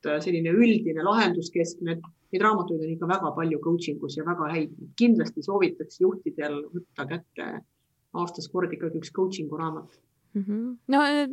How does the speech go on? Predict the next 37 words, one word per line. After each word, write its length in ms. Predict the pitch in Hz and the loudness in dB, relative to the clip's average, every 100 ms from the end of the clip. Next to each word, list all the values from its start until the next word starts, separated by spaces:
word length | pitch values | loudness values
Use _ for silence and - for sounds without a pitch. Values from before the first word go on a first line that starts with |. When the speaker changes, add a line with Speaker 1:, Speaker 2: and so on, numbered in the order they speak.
| 285 277 | -6 -2
Speaker 2:
coaching 460 | 254 269 - 233 220 | 4 4 6 6 8
ju 380 | 233 214 214 208 | 8 6 6 2
sisuliselt, 400 | 240 247 214 214 | 2 2 2 2
mis 120 | 220 | 0
ta 100 | - | 2
on, 80 | 240 | 2
on 160 | 208 202 | 4 4
vestluste 480 | 226 - 196 - 196 | 2 0 -4 0 0
juhtimise 480 | 220 - 180 196 | 0 0 0 2
kunst, 400 | 240 220 196 - 170 | 4 4 2 -4 -4
et, 300 | 160 _ 180 | -6 _ -4
äh, 340 | 170 170 175 - - - 185 | -2 -2 -4 -6 -14 -4 2
ja 280 | 180 180 185 190 190 190 185 196 | 2 2 0 0 0 0 0 2
vestlusi 380 | 254 - 214 214 | 2 4 4 6
me 100 | 208 | 6
peame 240 | 214 247 247 | 6 6 6
iga, 180 | 214 233 - | 6 2 4
<laughs> 160 | 254 | 2
igaüks 400 | 254 214 226 - | 2 2 2 0
iga 200 | 233 196 196 | -2 0 2
päev 360 | 214 196 185 | 2 2 2
ju 300 | 190 190 190 - - 233 | 0 0 -2 -6 -6 -2
Speaker 1:
Jaa. 260 | 214 - | 0 0
Speaker 2:
väga 240 | 208 214 208 | 4 4 6
palju. 380 | 233 226 170 180 - _ _ _ - 208 202 | 6 6 6 4 -2 _ _ _ -8 -2 0
Et 80 | |
selles 240 | 208 202 196 | 2 0 0
mõttes 240 | 185 196 | -2 -4
see, 380 | - 208 190 185 | -4 -2 -2 -2
see 680 | 202 190 190 185 185 180 180 | -4 -2 -2 0 0 0 0
ju 100 | 202 196 | 2 4
tuleb 180 | 196 196 | 2 2
igas 240 | 190 190 | 2 0
elusituatsioonis 800 | 185 185 190 190 190 196 185 - | 0 -2 -6 -8 -6 -6 -8 -8
kasuks. 380 | 196 185 - - - | -8 -8 -10 -14 -2
Väga 240 | 202 220 | 2 4
hea. 120 | 202 | 4